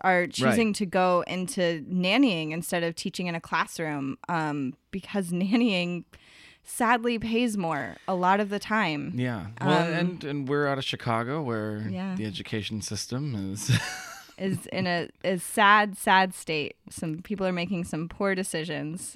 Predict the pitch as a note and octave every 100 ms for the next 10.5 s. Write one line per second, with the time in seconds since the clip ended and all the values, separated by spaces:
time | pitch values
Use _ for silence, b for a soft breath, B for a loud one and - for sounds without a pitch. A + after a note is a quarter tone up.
0 | - D3+ C#3+ D#3 F#3 F3+ - - - G#2
1 | - - - - - - G2 G2+ G#2 G#2
2 | C3+ - F#2 G#2 G2+ - - G#2 G#2+ G2+
3 | - F2+ G2 - G#2 G2 G2 G2 E3 G#2+
4 | G#2 - - C3 A#2+ G#2 G#2 G#2+ G2 -
5 | F2+ G2 F2 - G2 G2 G#2 F#2+ G#2+ -
6 | - G#2 G#2 G#2 C3+ - - - _ _
7 | - - - A2+ A2+ A#2+ A2+ A2+ D2+ A#2
8 | A#2+ G#2+ B2 D3 - - - - B2 A3+
9 | B3 - - - - - A#3 C4+ - D3
10 | - E3+ D3+ E3+ D3+